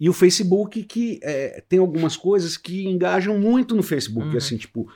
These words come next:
Speaker 1: não tem explicação, entendeu?
Speaker 2: Exato.
Speaker 1: Tipo, é, é o que você falou, são, são públicos distintos, parece, né, assim. Mas eu acho também, isso que você tá falando do Um Minuto, a gente passou por essa crise na Terça Insana. Na Terça Insana,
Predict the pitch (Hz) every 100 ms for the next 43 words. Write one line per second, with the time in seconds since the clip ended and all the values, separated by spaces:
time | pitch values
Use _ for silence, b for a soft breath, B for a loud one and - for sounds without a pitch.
0 | b b 151 160 180 - 185 190 180 165
1 | 147 113 107 110 135 117 110 104 113 107
2 | 101 85 71 - b b b b - 87
3 | 87 104 - 147 220 151 107 117 113 -
4 | 143 180 175 160 165 139 113 127 - -
5 | 180 165 101 - 95 85 76 - 85 87
6 | 78 87 73 - _ _ _ _ _ -
7 | 175 202 170 220 170 190 - 156 170 -
8 | - 151 143 139 123 123 117 143 147 139
9 | 123 170 170 147 160 135 131 131 - 135
10 | 139 147 143 143 160 - 101 87 92 -
11 | 151 - 110 151 160 107